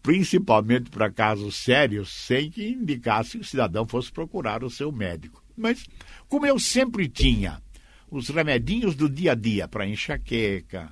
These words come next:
uma queimação no estômago, sempre na minha gaveta, o pessoal, uma vez que eu servia e oferecia, um antiácido, não há nenhum pecado de você oferecer, e, e nem estou afrontando, né, na medicina pátria, estou fazendo aí a,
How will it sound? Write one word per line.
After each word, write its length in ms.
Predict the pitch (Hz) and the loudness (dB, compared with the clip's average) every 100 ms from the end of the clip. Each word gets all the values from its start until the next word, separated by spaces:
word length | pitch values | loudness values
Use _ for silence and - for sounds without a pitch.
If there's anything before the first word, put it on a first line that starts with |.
| - | -12
uma 260 | 107 117 107 | -4 0 2
queimação 680 | - 131 110 - - 127 | 6 6 6 4 4 6
no 100 | 110 | 6
estômago, 800 | 104 - - 127 104 101 92 87 | 2 0 6 6 6 0 -6 -12
sempre 400 | - - 233 202 | -4 6 6 8
na 100 | 170 | 6
minha 240 | 143 180 139 | 6 8 8
gaveta, 580 | 113 113 170 - 87 - - | 8 8 6 6 0 -12 -8
o 100 | 240 | -6
pessoal, 500 | 262 226 208 156 - - | 0 2 6 4 2 0
uma 280 | 285 311 233 | 4 8 10
vez 300 | 156 165 - | 10 8 8
que 80 | 151 | 6
eu 60 | 139 | 6
servia 720 | 156 131 123 208 151 92 78 | 8 8 6 6 6 4 -2
e 160 | - 107 | -6 -4
oferecia, 800 | 104 - 123 107 - 208 147 85 - - | -2 2 4 2 0 2 2 2 -6 -18
um 240 | 359 294 285 | -14 -8 -4
antiácido, 760 | 220 - 107 120 - 107 131 | -4 -2 -4 -4 -8 -10 -8
não 100 | 233 190 | -8 -8
há 60 | |
nenhum 280 | 139 113 131 | -6 -6 -6
pecado 580 | 110 92 - 101 87 85 | -6 -8 -4 -6 -6 -10
de 60 | 87 | -14
você 400 | 90 - 98 - | -14 -12 -12 -10
oferecer, 560 | 120 101 90 - 107 101 - - - - | -8 -8 -8 -6 -6 -6 -18 -20 -10 0
e, 320 | 117 107 110 | 0 0 -2
e 40 | |
nem 240 | 110 139 135 | -2 -2 -4
estou 420 | - - 120 104 | -8 -2 0 -2
afrontando, 720 | 98 107 95 - 110 110 95 | -6 -8 -10 -6 -6 -6 -6
né, 220 | 101 101 - - - - | -6 -8 -10 -16 -18 -12
na 100 | 101 | -8
medicina 640 | 101 104 98 - - 98 82 | -6 -6 -8 -10 -8 -8 -8
pátria, 400 | 101 110 - 92 | -6 -6 -8 -12
estou 180 | 104 | -12
fazendo 500 | 98 90 85 110 95 | -10 -10 -6 -6 -6
aí 220 | 95 101 | -6 -6
a, 80 | 92 | -8